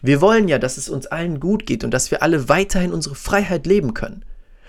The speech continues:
Und die Tests, achtzig Prozent davon sind untauglich, also müssen wir alles verändern.“ Es gibt auch was, das nennt sich C-T-Wert. Der C-T-Wert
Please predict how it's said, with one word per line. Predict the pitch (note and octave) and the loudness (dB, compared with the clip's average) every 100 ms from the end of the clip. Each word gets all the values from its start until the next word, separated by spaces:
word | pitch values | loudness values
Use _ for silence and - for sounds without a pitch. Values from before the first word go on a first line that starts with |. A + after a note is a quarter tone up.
| - - | -16 -2
Und | E3 D#3 | -2 0
die | D#3+ | -4
Tests, | - - - A3 - - | -8 -4 0 0 0 -4
achtzig | F3+ F#3+ - F#3 | -2 -2 -2 0
Prozent | - E3 F#3 F3+ | 0 2 -2 0
davon | C#3+ - C3+ | -2 0 0
sind | C3 D3 - | 0 -2 0
untauglich, | A3+ B3 - A#2+ G2+ A#2+ E3 - - - - | 2 2 2 0 0 -2 -4 -6 -16 -18 0
also | - E3+ | 2 4
müssen | F3 - F#3 | 2 0 -2
wir | F3 | -2
alles | F3+ F3+ | 0 -2
verändern.“ | - D#3 D3+ A#2+ - - - - | -2 -6 -6 -8 -14 -14 -14 -8
Es | - | 0
gibt | D#3+ - | 0 2
auch | D3+ - | 0 2
was, | D3+ | -2
das | A#2+ - | -2 -4
nennt | A#2+ B2 | -4 -4
sich | A2 - | -8 -6
C-T-Wert. | - B2 A2+ D3 D3 D#3 F3+ A3 - - - - - | -2 0 0 -2 0 0 -2 -6 -14 -16 -18 -8 -4
Der | B2 | -2
C-T-Wert | - B2 E3+ E3 E3 - - | -2 0 0 2 2 0 -6